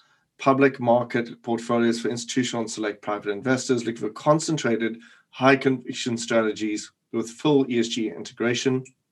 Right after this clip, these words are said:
We are proud to live and work on the traditional territory of the Mississaugas of the Credit First Nation and the ancestral lands of the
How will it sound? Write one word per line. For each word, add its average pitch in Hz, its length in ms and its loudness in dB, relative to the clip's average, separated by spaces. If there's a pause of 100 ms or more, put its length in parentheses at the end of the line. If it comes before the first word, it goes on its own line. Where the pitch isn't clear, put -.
(960)
We 120 100 2
are 113 60 2
proud 143 360 10
to 131 100 4
live 127 160 6
and 117 140 2
work 120 280 4
on 110 100 -2
the 107 80 -2
traditional 117 520 0
territory 113 600 2
of 104 200 -6
the 104 420 2 (120)
Mississaugas 117 1400 -4 (400)
of 107 140 -2
the 110 140 -4 (100)
Credit 123 460 0
First 123 440 -4
Nation 156 540 -4 (380)
and 110 120 -2
the 110 100 -2
ancestral 123 520 0
lands 113 360 2
of 107 160 -2
the 104 260 -2